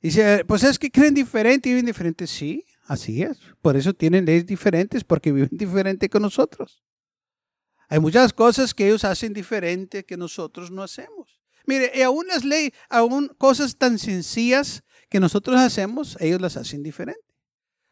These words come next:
Porque cuando nosotros manejamos, usted se sube a, a su automóvil y empieza,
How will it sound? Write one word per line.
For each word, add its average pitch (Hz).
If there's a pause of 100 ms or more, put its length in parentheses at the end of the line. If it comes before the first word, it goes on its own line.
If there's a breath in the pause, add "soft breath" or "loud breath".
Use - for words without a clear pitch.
Porque 214
cuando 208
nosotros 247
manejamos, 208
usted 190
se 226
sube 208
a, 175
a 156
su 170
automóvil 165
y 151
empieza, 165